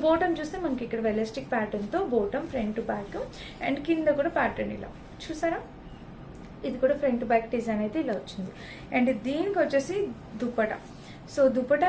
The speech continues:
మీరు చూసినట్టయితే మంచి కలర్ కాంబినేషన్ దుపట్టా అనమాట. So చూడండి, మంచి ఫ్లోరల్ డిజైన్‌లో, like, మనకి లిటిల్ ఆర్గా-, ఆర్గాన్జా మిక్స్ అయ్యి వచ్చిందనమాట. దుపట్టా కూడా చాలా బాగుంది, లెంతీగా వచ్చింది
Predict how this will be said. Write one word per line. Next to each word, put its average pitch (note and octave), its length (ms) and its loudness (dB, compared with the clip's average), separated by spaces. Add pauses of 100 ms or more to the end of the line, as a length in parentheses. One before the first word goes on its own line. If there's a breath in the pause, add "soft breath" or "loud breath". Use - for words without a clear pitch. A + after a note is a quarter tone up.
మీరు E4+ 180 0
చూసినట్టయితే A#3+ 800 0 (260)
మంచి B3 480 2
కలర్ A3 320 4
కాంబినేషన్ A3+ 560 2
దుపట్టా G3 340 -2
అనమాట. G3 300 -4 (400 loud breath)
So D#4 160 2
చూడండి, C#4+ 400 6
మంచి C#4 200 2 (100)
ఫ్లోరల్ C4 480 6
డిజైన్‌లో, G#3+ 420 0 (160)
like, B3+ 200 4 (200)
మనకి C4 320 0
లిటిల్ E4+ 340 2
ఆర్గా-, A#3+ 360 4 (120)
ఆర్గాన్జా A#3 540 4
మిక్స్ - 320 -2
అయ్యి A#3+ 180 2 (380 loud breath)
వచ్చిందనమాట. G3+ 600 2 (120)
దుపట్టా G3+ 340 -4
కూడా C4+ 240 0
చాలా A#3 260 2
బాగుంది, G3 320 -4 (120)
లెంతీగా E4+ 540 8
వచ్చింది B3+ 280 2